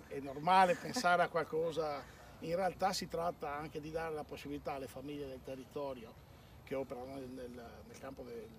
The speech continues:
del turismo di avere un alt-, un, un'ulteriore,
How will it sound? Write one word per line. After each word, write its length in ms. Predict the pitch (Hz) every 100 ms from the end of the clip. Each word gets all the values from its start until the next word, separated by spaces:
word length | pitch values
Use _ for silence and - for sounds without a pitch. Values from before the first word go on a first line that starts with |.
| 110 - -
del 140 | 123
turismo 640 | - 185 143 139 196 - - - -
di 100 | -
avere 200 | 151 151
un 160 | 180 160
alt-, 240 | 151 165 - -
un, 200 | 156 151
un'ulteriore, 1080 | 143 160 180 180 190 156 160 170 165 160